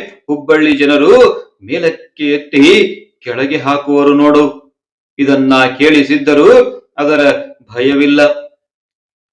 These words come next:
ಯಾಕೆಂದರೆ ನಿಮ್ಮ ಕೃಪೆಯಿಂದ ಈ ವಿಷಯಗಳನ್ನೆಲ್ಲ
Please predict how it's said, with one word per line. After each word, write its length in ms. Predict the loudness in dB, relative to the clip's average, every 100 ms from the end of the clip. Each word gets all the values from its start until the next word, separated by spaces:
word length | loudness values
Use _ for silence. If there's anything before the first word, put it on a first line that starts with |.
| _
ಯಾಕೆಂದರೆ 840 | -4 -2 0 2 4 4 0 -6 -10
ನಿಮ್ಮ 300 | -10 -4 -4
ಕೃಪೆಯಿಂದ 600 | -4 -6 -2 -2 0 2 2 0
ಈ 120 | -4 -2
ವಿಷಯಗಳನ್ನೆಲ್ಲ 800 | -2 -2 0 2 0 0 0